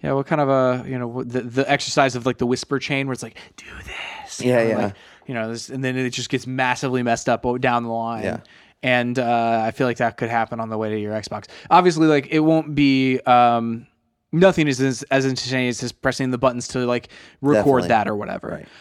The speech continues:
Speaker 2: Right.
Speaker 1: Um, but for pausing and whatever, I feel like it might be, might be just as fast, if not faster. So.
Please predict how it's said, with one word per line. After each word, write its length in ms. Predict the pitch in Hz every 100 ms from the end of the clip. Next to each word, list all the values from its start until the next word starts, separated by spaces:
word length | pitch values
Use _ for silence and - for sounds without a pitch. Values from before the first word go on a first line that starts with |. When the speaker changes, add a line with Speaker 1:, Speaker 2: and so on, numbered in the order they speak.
| -
Speaker 2:
Right. 280 | - 135 127
Speaker 1:
Um, 300 | 123 120 127 135
but 420 | 165 143 - -
for 200 | - 151
pausing 640 | - 190 196 185 180 165 -
and 440 | 151 139 139 135 -
whatever, 400 | 143 143 139 135
I 40 | 127
feel 120 | 151
like 100 | 135
it 60 | 131
might 200 | 127 120
be, 200 | 120 117
might 220 | 117 127
be 80 | 117
just 180 | 123 -
as 100 | 107
fast, 420 | 113 104 - -
if 160 | 120 -
not 260 | 120 110
faster. 460 | - 98 98 - 82
So. 340 | - 90 85